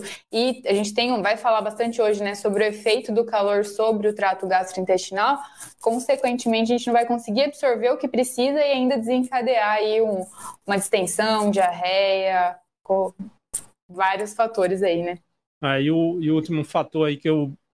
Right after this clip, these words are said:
Speaker 2: selecionei também é o desequilíbrio hidroeletrolítico, que a,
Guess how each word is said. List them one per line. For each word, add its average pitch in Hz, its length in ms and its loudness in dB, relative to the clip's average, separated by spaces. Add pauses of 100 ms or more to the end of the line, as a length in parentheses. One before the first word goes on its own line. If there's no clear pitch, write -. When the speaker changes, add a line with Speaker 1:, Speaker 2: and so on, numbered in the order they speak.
(160)
Speaker 2:
selecionei 165 800 0 (100)
também 160 520 2
é 202 40 4
o 190 60 2
desequilíbrio 160 540 -2
hidroeletrolítico, 147 880 0
que - 80 -2
a, 147 240 0